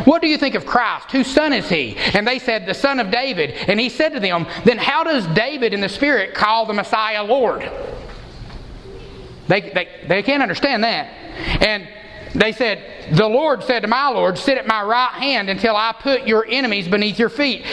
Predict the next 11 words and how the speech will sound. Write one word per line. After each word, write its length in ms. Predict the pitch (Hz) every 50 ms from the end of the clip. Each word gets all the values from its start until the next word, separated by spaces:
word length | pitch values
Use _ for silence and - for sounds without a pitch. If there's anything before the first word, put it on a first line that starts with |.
| 233 -
If 180 | 226 220 165 175
David 320 | 247 277 311 311 254 -
calls 240 | 240 240 247 240 -
him 160 | 247 240 226
Lord, 320 | 233 277 311 294 247 220
then 120 | 185 214 202
how 260 | 180 233 254 262 247
is 120 | 233 226
he 140 | 233 240 220
his 220 | 190 220 220 208 -
son?" 640 | - - 269 277 285 277 226 170 147 139 127 117